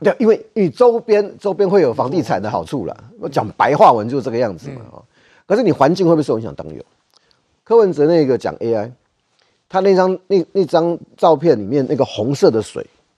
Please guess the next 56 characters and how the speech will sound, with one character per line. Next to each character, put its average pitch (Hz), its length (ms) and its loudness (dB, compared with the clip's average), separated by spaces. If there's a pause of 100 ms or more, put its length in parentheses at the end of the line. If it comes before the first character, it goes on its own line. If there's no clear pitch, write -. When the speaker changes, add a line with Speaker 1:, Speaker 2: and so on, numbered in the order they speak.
(760)
Speaker 1:
红 143 240 2
色 175 140 2
的 127 80 4
水 104 120 -8 (120)
叫， 139 120 -4 (140)
告 131 140 0
诉 131 80 -6
你 85 80 -8
含 73 200 -10
铜， - 140 -18 (880)
那 - 100 -4
个 143 80 4
是 139 100 4
老 85 140 2
街 95 200 -4
溪 80 240 -14
的。 - 100 -16 (460)
老 95 120 -10
街 147 120 0
溪 147 120 -4
的 143 100 4
上 135 220 -2
面 127 280 -2 (460)
全 131 180 -4
部 135 80 0
是 127 120 -4
跟 127 200 2
A 120 120 2
I 120 120 4
产 92 200 -10
业 110 120 -2
有 69 120 -6
关 71 220 -10
的。 - 120 -20 (400)
Speaker 2:
嗯。 165 240 -6 (340)
Speaker 1:
就 226 140 -2
是 247 180 2
你， 143 200 -4
你 139 100 -6
在 135 100 4
讲 135 160 0 (220)
A 175 120 2
I 170 140 2
的 151 60 0
时 127 140 -6
候， 143 100 2
你 113 80 -6
要 135 60 -6
台 135 100 -4
湾 147 100 0
要 147 120 0
发 143 120 0
展 117 100 0
A 139 200 2
I 135 180 2 (540)
啊， - 340 -20